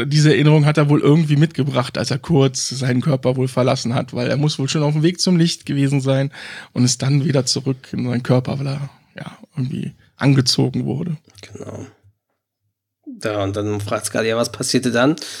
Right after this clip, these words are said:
Speaker 2: Ja, der Pilot, der verhielt sich zunehmend desorientiert und schizophren, bis er eines Tages seine Frau mit einem Verlängerungskabel erdrosselte. Ähm,
Speaker 1: Schöne Geschichte.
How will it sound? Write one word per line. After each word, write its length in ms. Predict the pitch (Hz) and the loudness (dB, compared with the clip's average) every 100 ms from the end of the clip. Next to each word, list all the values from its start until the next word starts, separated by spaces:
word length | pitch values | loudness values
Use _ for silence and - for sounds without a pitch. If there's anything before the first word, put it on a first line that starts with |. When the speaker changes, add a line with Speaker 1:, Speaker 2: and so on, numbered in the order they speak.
| - - | -16 -16
Speaker 2:
Ja, 160 | - 143 | -4 -2
der 120 | 147 | -2
Pilot, 400 | 147 147 180 226 | -2 0 0 0
der 80 | 185 | -2
verhielt 320 | - 165 185 | 0 -2 0
sich 160 | 175 - | -4 -4
zunehmend 420 | - 190 180 165 | -6 2 2 2
desorientiert 640 | 165 - 165 151 147 165 | -2 0 0 0 0 -2
und 80 | 160 | 0
schizophren, 760 | - 160 147 - 139 127 98 98 - - _ - | -4 -2 -4 -2 0 0 -2 -8 -20 -20 _ 0
bis 200 | 294 269 | 2 2
er 100 | 208 | 2
eines 260 | 190 175 | 2 0
Tages 360 | - 156 160 156 | 0 -2 -2 -2
seine 200 | 120 117 | -2 -2
Frau 220 | - 143 | -4 -2
mit 160 | 175 147 | 0 0
einem 140 | 147 | -2
Verlängerungskabel 920 | 139 120 131 147 123 120 - 117 110 117 | -2 2 6 6 4 0 -4 -4 -4 -4
erdrosselte. 760 | 107 98 107 - 101 104 98 - _ _ _ - - - - | -6 -6 -4 -6 -8 -10 -12 -16 _ _ _ -20 -20 -20 -12
Ähm, 200 | - 120 123 - - - _ | -4 -2 -2 -6 -14 -20 _
Speaker 1:
Schöne 260 | - - 202 | -4 0 0
Geschichte. 380 | 143 - 143 | -2 -6 -10